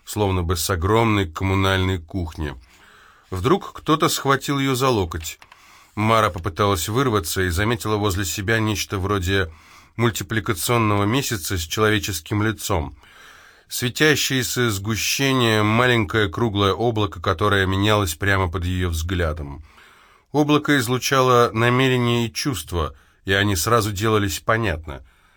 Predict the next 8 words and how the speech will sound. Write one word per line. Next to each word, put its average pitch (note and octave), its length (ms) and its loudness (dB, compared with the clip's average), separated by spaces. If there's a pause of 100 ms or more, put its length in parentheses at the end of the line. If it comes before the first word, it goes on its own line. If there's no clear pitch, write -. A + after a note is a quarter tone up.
(180)
Сначала D#3+ 520 2
это C#3 320 -2
была A#2 300 4
похоть, - 760 -4 (320)
потом B2+ 400 2
неприязнь, F#2+ 920 0 (720)
затем A#2+ 520 0
страх, G#2 720 0